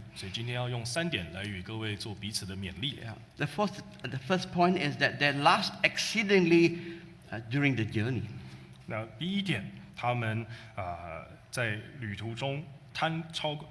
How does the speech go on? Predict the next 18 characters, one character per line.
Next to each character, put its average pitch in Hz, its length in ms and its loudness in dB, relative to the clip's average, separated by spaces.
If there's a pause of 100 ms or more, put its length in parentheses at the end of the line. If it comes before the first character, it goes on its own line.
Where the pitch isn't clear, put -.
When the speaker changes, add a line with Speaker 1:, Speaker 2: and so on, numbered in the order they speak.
(100)
Speaker 1:
有 98 220 -6
太 147 180 4
多 127 160 -4
的 117 100 -4
贪 131 260 -2
恋。 139 160 -2 (160)
Speaker 2:
Yeah. 95 120 -4 (440)
Their 139 180 6
appetite 214 500 6
for 160 120 2 (100)
food 226 160 0
has 160 300 -2
increased 190 580 4 (360)
beyond 214 380 8
reasoning. 240 440 6 (520)
Speaker 1:
他 135 100 -2
们 131 300 0 (280)
在 120 360 -4